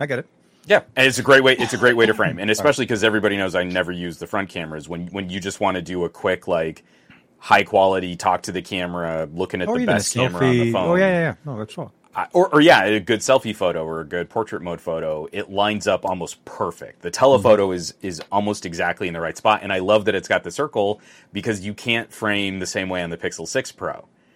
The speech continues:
Speaker 1: Yeah,
Speaker 2: The
Speaker 1: that's
Speaker 2: Pixel
Speaker 1: true.
Speaker 2: six Pro is just a black stripe, so you've just gotta kinda eyeball it. The
Speaker 1: Yeah,
Speaker 2: Pixel
Speaker 1: yeah.
Speaker 2: seven Pro gives you this target.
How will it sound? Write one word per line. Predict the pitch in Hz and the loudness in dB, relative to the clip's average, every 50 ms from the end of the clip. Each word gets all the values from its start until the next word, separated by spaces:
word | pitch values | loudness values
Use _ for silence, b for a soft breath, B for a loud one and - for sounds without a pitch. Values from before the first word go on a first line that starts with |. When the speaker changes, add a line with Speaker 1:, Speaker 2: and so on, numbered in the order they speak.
| b b b b | b b b b
Speaker 1:
Yeah, | - 98 - | -10 -10 -10
Speaker 2:
The | - | -8
Speaker 1:
that's | 104 - 131 - | -4 -4 -4 -2
Speaker 2:
Pixel | 110 101 | -2 -2
Speaker 1:
true. | 113 113 | 2 2
Speaker 2:
six | 180 - - | 2 2 2
Pro | - 151 127 110 107 | 2 6 8 8 8
is | 101 92 90 | 6 4 0
just | 104 - - | -4 -2 0
a | 107 | 0
black | 85 95 92 95 90 87 - - - | 0 0 0 2 2 2 0 -2 -4
stripe, | - - - - - 120 123 123 117 107 98 - | -8 -8 -8 -8 -4 2 4 4 4 4 2 -2
so | - - 101 | -8 -10 -10
you've | 98 90 | -8 -4
just | 101 107 92 107 104 - | -4 -2 -2 -2 0 2
gotta | 117 101 117 113 | 2 4 2 2
kinda | - - 104 98 92 - - | 0 0 0 0 -2 -2 -2
eyeball | 82 92 95 95 123 135 156 185 196 | -2 0 0 2 2 2 2 0 -2
it. | 196 - - b b b b b b | -4 -6 -8 b b b b b b
The | - - | -4 0
Speaker 1:
Yeah, | 156 156 | 0 2
Speaker 2:
Pixel | 113 | 2
Speaker 1:
yeah. | 110 107 | 2 4
Speaker 2:
seven | 110 170 185 151 135 120 | 6 6 6 6 4 2
Pro | - 127 113 | 4 4 4
gives | 107 107 113 101 95 104 | 4 2 0 -2 -2 -2
you | 107 | -4
this | 90 90 87 - - | -2 -4 -4 -6 -8
target. | - - 131 113 101 82 80 73 - | -2 2 4 4 4 2 -2 -8 -12